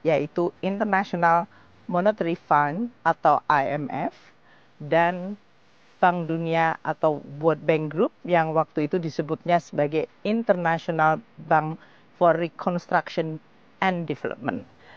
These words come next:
Delapan puluh tahun kemudian, tahun ini,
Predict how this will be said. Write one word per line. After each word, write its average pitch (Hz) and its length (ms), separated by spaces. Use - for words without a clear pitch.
Delapan 202 480
puluh 254 240
tahun 208 320
kemudian, 175 840
tahun 165 320
ini, 156 400